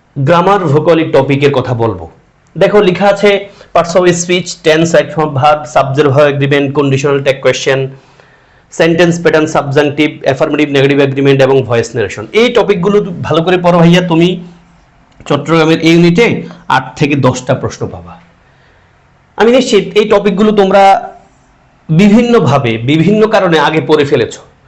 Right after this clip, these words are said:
ফলে এখন ভালো করে আবার পড়বা এই আট থেকে দশটা প্রশ্ন পাওয়ার জন্য। এখন আসি, কোথায় থেকে পড়বা ভাইয়া? যে বই ধরে পড়ছো এতদিন ধরে, ওই বইটা ধরেই পড়বা।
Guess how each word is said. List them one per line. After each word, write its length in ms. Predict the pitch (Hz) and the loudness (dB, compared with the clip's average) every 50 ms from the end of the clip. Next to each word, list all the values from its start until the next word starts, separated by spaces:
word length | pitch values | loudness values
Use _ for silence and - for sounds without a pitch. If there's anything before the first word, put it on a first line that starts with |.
| _ _ _ - | _ _ _ -2
ফলে 180 | 185 185 180 | 0 2 2
এখন 220 | 175 175 180 180 156 | 2 2 2 0 2
ভালো 220 | 131 151 156 170 | 2 2 2 2
করে 160 | 170 180 170 | 2 2 2
আবার 220 | 160 175 175 185 175 175 | 2 2 0 0 0 0
পড়বা 240 | 180 160 160 160 160 160 | 0 0 2 0 0 2
এই 100 | 165 170 | 2 2
আট 260 | 147 156 160 - - | 2 0 -2 -4 -4
থেকে 120 | - 165 147 | -4 -2 0
দশটা 540 | 139 139 139 - - 175 165 175 180 - - - - _ | 0 -2 -2 -2 0 2 2 2 0 -2 -8 -20 -8 _
প্রশ্ন 360 | 175 170 170 - - 180 170 | -2 -2 -2 -2 -4 -6 -4
পাওয়ার 320 | 170 175 170 170 170 170 - | 0 2 2 2 2 0 -2
জন্য। 300 | 120 113 104 92 92 90 - _ _ _ _ _ _ _ _ _ _ _ _ _ _ - | -4 -6 -8 -10 -14 -18 -20 _ _ _ _ _ _ _ _ _ _ _ _ _ _ -4
এখন 200 | 175 180 208 214 | -2 2 2 2
আসি, 180 | 202 - 220 | 2 0 -2
কোথায় 460 | - 170 180 202 190 - - 226 226 214 220 | -2 0 0 0 0 0 0 0 0 -2 0
থেকে 220 | - 185 175 180 175 | -2 0 0 2 2
পড়বা 280 | 160 165 139 131 127 | 2 0 2 2 2
ভাইয়া? 260 | 127 131 151 180 185 | 2 2 4 4 2
যে 280 | 156 135 139 196 220 226 | 2 4 2 2 2 4
বই 220 | 185 202 208 208 | 4 4 4 4
ধরে 280 | 180 170 165 202 214 208 | 4 4 4 4 4 4
পড়ছো 420 | 208 - 185 180 175 - - 208 | 2 2 2 2 2 0 0 -2
এতদিন 320 | 196 170 190 175 190 196 190 | 0 0 0 -2 -2 -4 -2
ধরে, 360 | 175 196 202 220 233 - - - - _ _ _ _ _ _ _ _ _ _ _ _ _ _ _ - | -2 0 0 0 0 -2 -6 -14 -20 _ _ _ _ _ _ _ _ _ _ _ _ _ _ _ 0
ওই 140 | 208 226 220 | 0 2 2
বইটা 240 | 196 208 208 208 190 | 2 2 2 2 2
ধরেই 380 | 160 139 160 170 185 185 147 135 | 2 2 2 2 2 2 0 0
পড়বা। 380 | 139 117 107 92 87 82 - | 0 0 -2 -4 -6 -10 -12